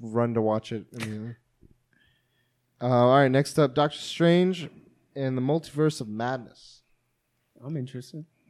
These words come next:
Speaker 2: I'm
Speaker 1: I'm
Speaker 2: in.
Speaker 1: curious. It's, they said it's gonna delve into the scarier side of things.
Speaker 2: I mean, let's be real though. All the Marvel movies that got announced,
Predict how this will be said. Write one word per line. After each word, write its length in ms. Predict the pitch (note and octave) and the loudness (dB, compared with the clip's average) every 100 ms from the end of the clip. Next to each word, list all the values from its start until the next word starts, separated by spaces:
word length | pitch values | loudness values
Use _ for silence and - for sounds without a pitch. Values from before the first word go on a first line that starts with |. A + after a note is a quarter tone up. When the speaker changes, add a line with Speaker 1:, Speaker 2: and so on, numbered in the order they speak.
| _ | _
Speaker 2:
I'm 120 | C3+ D3 | -6 -2
Speaker 1:
I'm 60 | |
Speaker 2:
in. 80 | C3 | -2
Speaker 1:
curious. 560 | C3+ A#2+ G#2+ A#2 - - | -2 -2 -2 -4 -10 -12
It's, 200 | C#3 - - | -10 -10 -4
they 180 | D3+ D3+ | 0 2
said 180 | F#3+ | 2
it's 120 | F3+ - | 0 0
gonna 240 | E3+ D#3 | 2 2
delve 500 | C3+ A#2+ C#3+ C#3 C#3+ | 0 0 4 6 6
into 160 | D3 C3 | 2 0
the 100 | A#2+ | -6
scarier 580 | - - B2+ C3 C#3 C3+ | -8 -2 0 4 2 0
side 240 | D3+ C#3 | -2 -2
of 100 | C#3 | -2
things. 420 | D#3 D3+ D3+ - _ _ - | -4 -8 -10 -14 _ _ -10
Speaker 2:
I 40 | |
mean, 400 | G3+ G3+ E3+ E3+ | -6 -6 -6 -8
let's 180 | E3 F#3 | -6 -6
be 120 | G3+ | -4
real 240 | D#3+ C3 A2 | -4 -6 -8
though. 220 | F#2 E2 _ _ _ _ _ _ _ | -16 -20 _ _ _ _ _ _ _
All 120 | - E3+ | -4 -2
the 60 | |
Marvel 300 | E3 D#3+ D#3+ | 0 -2 -4
movies 300 | D#3 D3+ D3+ | -4 -4 -4
that 140 | C#3 C3 | -4 -6
got 100 | B2 | -6
announced, 460 | A#2 A#2 A#2 - | -8 -8 -12 -18